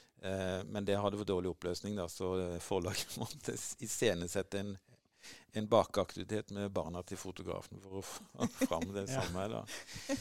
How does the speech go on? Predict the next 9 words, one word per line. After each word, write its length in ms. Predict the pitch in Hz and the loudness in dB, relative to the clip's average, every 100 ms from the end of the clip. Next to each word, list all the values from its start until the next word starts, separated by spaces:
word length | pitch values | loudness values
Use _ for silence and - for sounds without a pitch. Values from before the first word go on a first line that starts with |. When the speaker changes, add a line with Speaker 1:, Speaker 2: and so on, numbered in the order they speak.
| - 262 - _ | -2 -6 -6 _
Speaker 1:
Eh, 200 | 104 104 120 | 2 2 6
men 180 | 123 | 4
her 220 | 131 131 131 | 8 8 10
er 80 | |
jo 100 | 127 | 8
poenget 460 | 123 151 113 113 123 | 8 6 6 6 4
at, 140 | - - 110 110 | 2 -2 0 0
at, 180 | _ 120 | _ 2
eh, 220 | 113 | 4